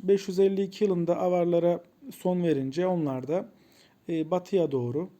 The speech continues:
yani Avrupa'ya doğru göç etmeye başlayacaklar. Ve Balkan bölgesinde Macaristan'ı merkez olarak seçip bir devlet kuracaklar. E, bu süreçte, e, Rusların,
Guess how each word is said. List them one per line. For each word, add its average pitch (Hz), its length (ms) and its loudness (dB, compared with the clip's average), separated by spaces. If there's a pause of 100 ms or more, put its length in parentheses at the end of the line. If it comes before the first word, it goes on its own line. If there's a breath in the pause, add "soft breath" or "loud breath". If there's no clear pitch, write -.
(320 soft breath)
yani 156 280 -2
Avrupa'ya 170 480 0
doğru 147 280 -2
göç 170 200 0
etmeye 123 400 -6 (160)
başlayacaklar. 165 840 -4 (720 loud breath)
Ve 180 420 -2
Balkan 185 460 2
bölgesinde 135 760 -2 (520 soft breath)
Macaristan'ı 180 840 -2 (180)
merkez 170 400 -2
olarak 139 300 -4
seçip 185 340 -6 (380)
bir 185 220 0
devlet 180 280 2
kuracaklar. - 680 -12 (840 soft breath)
E, 165 200 -6
bu 240 60 -6
süreçte, 247 460 -4
e, 202 340 -4 (300)
Rusların, 208 640 0